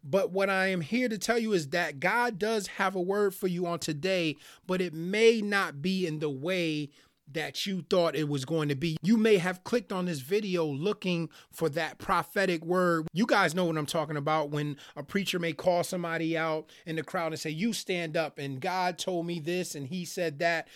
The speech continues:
Some of you may have clicked on it because that's what that phrase reminds you of. But really, God does have a word for you,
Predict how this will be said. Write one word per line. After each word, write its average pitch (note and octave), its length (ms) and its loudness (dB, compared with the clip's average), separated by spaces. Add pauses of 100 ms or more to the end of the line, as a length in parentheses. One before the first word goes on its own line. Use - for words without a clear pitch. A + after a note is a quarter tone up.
(140)
Some A3+ 240 -2
of A3 60 0
you G#3+ 100 -2
may G3+ 160 -4
have F3 280 -6
clicked A3 300 -4
on F3 160 -4
it D3 100 -8
because D#3+ 480 -4 (220)
that's F3+ 260 -4
what F#3+ 140 -2
that D#3+ 180 -4
phrase E3 400 0
reminds D#3 540 0
you C#3+ 160 -4
of. B2 260 -10 (380)
But E3 340 -4 (160)
really, A3+ 400 0
God G3+ 380 0
does A#3 220 -4
have G3+ 200 -2
a F3+ 60 -4
word G#3 300 0
for F#3 140 -4
you, F3+ 260 -4